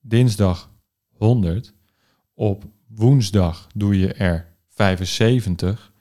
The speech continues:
je doet op donderdag doe je tachtig,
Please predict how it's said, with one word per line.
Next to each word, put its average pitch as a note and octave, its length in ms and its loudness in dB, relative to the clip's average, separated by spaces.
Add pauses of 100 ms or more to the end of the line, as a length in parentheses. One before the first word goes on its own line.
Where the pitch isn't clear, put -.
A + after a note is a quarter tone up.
(360)
je G#2+ 120 -10
doet G2+ 180 -2
op G2 240 -4
donderdag A2 720 0
doe G2 200 2
je F#2 120 0 (180)
tachtig, F#2+ 640 -4